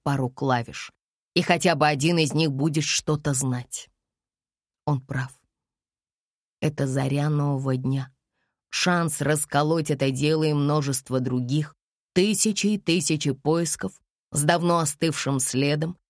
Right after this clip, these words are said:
заполнить развершуюся трясину.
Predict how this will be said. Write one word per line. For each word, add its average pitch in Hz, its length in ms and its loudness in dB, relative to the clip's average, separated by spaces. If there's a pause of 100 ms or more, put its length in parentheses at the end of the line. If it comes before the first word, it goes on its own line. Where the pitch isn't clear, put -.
(220)
заполнить 180 800 2 (100)
развершуюся 147 1040 0
трясину. 127 580 -4